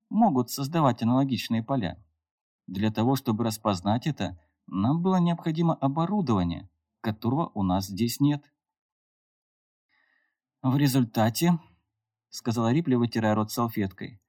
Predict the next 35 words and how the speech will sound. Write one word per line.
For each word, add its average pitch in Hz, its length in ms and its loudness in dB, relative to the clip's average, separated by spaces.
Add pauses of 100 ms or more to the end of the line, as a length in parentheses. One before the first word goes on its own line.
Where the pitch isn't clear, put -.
(420)
«мы 170 320 2
теперь 170 400 -2
имеем 143 400 4
дело 151 200 0
с 143 80 -4
другим 165 360 0
существом, 110 800 -6 (480)
по-видимому, 107 640 2
столь 110 320 0
же 107 120 0
враждебным, 98 800 -2 (300)
но 143 260 0
гораздо 170 460 0
более 135 400 2
опасным». - 680 -4 (1080)
Она 151 260 2
с 214 140 -4
вызовом 190 340 0
посмотрела 147 460 0
на 156 200 2
Эша, 98 420 -4 (560)
но 113 180 2
на 110 120 0
этот 98 160 -4
раз 135 260 0
научный 107 280 0
сотрудник 135 580 0 (380)
не 202 160 2
захотел 185 680 -2 (180)
или 202 180 0
не 196 160 4
смог 95 360 -2
спорить 87 340 -4
с - 100 -12
ней. - 220 -10